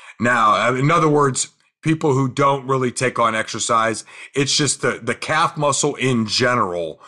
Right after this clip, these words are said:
for men in general, this is what happens to it based on no more exercise than walking,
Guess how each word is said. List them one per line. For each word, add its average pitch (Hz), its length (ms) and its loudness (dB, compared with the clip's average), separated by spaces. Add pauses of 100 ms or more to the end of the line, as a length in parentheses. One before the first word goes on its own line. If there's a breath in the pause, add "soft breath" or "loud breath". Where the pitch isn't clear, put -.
(240 loud breath)
for 143 180 2
men 127 380 2
in 120 260 0
general, 90 760 -2 (200 loud breath)
this 110 260 -2
is 104 140 -2
what 107 100 0
happens 95 520 -2
to 101 200 -4
it 92 160 -4 (340 loud breath)
based 139 340 2
on 117 180 2
no 127 100 4
more 139 220 0
exercise 127 680 0
than 98 340 -6
walking, 117 640 -2